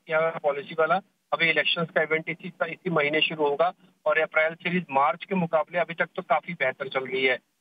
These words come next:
तो उम्मीद करते हैं कि आपको trailing stop loss के और benefits मिल सकते हैं। एक और चीज है कि एफ़ एंड ओ बैन में करीब बैंकिंग stocks भी आना शुरू हो गए हैं, जैसे बंधन bank, उस पे एक news भी है, आपने देखा होगा। तो करीब चार share F and ओ bank में है, including, और दूसरी बात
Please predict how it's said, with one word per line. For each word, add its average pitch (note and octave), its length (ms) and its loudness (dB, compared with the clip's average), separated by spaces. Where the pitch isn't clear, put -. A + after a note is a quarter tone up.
तो F3 60 4
उम्मीद E3 280 2
करते F3+ 320 -2
हैं G3+ 100 0
कि G3+ 60 0
आपको F3 260 0
trailing E3+ 380 -2
stop D#3+ 280 -2
loss D#3+ 160 -6
के E3+ 80 -4
और E3 200 4
benefits D3+ 560 -4
मिल C3 80 -4
सकते C3+ 340 -4
हैं। C3 120 2
एक G3+ 220 0
और E3 180 2
चीज D#3+ 260 -10
है F#3+ 140 0
कि F3+ 120 -4
एफ़ D#3+ 160 -2
एंड E3+ 100 -2
ओ E3 40 0
बैन D3 280 -2
में E3+ 140 0
करीब E3 320 0
बैंकिंग D3 580 -2
stocks E3+ 380 -2
भी F3 60 0
आना D#3+ 200 0
शुरू D#3 260 -6
हो C3+ 80 2
गए C3+ 180 2
हैं, E3+ 120 2
जैसे - 460 -4
बंधन C#3+ 360 -2
bank, B2+ 340 0
उस - 100 -18
पे F3 120 -2
एक D#3+ 120 -2
news D#3 260 0
भी D3+ 140 2
है, B2+ 160 0
आपने C#3+ 220 0
देखा C#3 260 0
होगा। A#2+ 260 0
तो F3+ 80 0
करीब F#3 320 0
चार F3 300 2
share F3 200 0
F E3 160 -2
and E3 100 -2
ओ E3 60 2
bank C3+ 240 0
में D#3 80 2
है, F3+ 140 0
including, E3+ 520 -2
और D#3+ 160 2
दूसरी F3 340 -4
बात E3 240 0